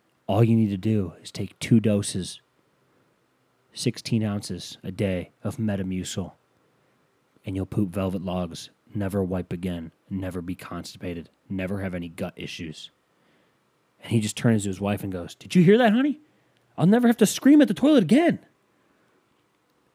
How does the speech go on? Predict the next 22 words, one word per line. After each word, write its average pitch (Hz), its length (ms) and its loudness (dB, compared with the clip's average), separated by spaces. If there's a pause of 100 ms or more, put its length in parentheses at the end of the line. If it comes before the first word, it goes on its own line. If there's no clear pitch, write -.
(280)
And 104 100 -8
she 113 140 -2
just 107 140 -4
goes, 107 160 -2
"That's 120 160 0
great, 143 300 2
Jeff," 101 340 -4 (160)
and 92 120 -14
just - 260 -18 (140)
scrolls 92 360 -6
away. 92 240 -8 (2000)
Cheating 90 360 -4
on 80 140 -16
him. 76 80 -20 (640)
And 101 80 -10
he 107 160 -6
just 92 240 -12
doesn't 95 240 -14
care. 82 260 -10
He's 90 180 -12
like, 85 160 -14
"Yeah, 139 260 2